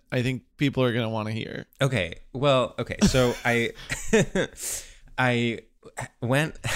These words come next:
Speaker 2: <laughs> out, or I went to drinks and dinner with my best friend from college, Jen, last night. Shout out.
Speaker 1: Shout
Speaker 2: She's a
Speaker 1: out.
Speaker 2: fan of the pod. And first we went to a natural wine bar. I had two glasses of natural wine, one rosé, one white.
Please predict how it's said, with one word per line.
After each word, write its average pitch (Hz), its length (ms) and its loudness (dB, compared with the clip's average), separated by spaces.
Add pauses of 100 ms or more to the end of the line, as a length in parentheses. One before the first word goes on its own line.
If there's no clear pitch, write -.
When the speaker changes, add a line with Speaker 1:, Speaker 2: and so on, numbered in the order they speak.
Speaker 2:
<laughs> - 280 -2
out, 107 300 -2
or 113 160 0
I 113 140 4
went 131 320 -4 (160)
to 110 200 -2 (180)
drinks 120 380 0
and 107 160 -2
dinner 95 300 2
with 92 180 -4
my 92 120 -4
best 92 260 -2
friend 90 360 -2 (280)
from 104 160 -4
college, 87 720 0 (480)
Jen, 87 360 0
last 85 300 0
night. 90 400 0
Shout 82 260 0
out. 107 280 0 (200)
Speaker 1:
Shout - 200 -2
Speaker 2:
She's 110 120 4
a 139 40 2
Speaker 1:
out. 143 60 0
Speaker 2:
fan 90 160 2
of 87 60 0
the 85 60 -4
pod. 92 460 0 (240)
And 101 580 2 (140)
first 135 360 2
we 196 60 4
went 175 200 2
to 175 80 8
a 160 40 8
natural 151 340 0
wine 98 240 2
bar. 87 240 2
I 98 120 4
had 95 260 0
two 127 220 2
glasses 98 360 0
of 92 120 -4
natural 92 360 -2
wine, 85 280 -2
one 107 320 2
rosé, 131 600 0
one 98 300 0
white. 92 260 -2